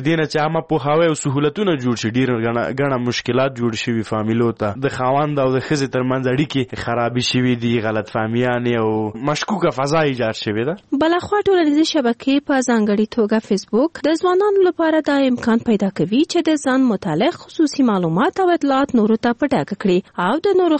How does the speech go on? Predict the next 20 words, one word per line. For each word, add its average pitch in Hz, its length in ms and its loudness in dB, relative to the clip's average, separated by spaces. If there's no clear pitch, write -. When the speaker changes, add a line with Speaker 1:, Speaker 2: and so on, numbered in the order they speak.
Speaker 2:
خلکو 247 300 0
له 233 120 4
معلوماتو 180 500 -2
څخه 285 160 -2
ځان 226 340 -2
باخبره 269 400 0
کړي. 190 240 0
په 208 60 0
دې 196 220 2
اړه 247 140 0
د 302 200 0
کابل 381 260 2
ښار 359 240 2
اوسیدونکی 269 560 0
صمیم 240 320 2
عمري 208 420 0
د 320 180 4
ټولنیزو 330 540 2
شبکو 208 420 0
د 196 80 0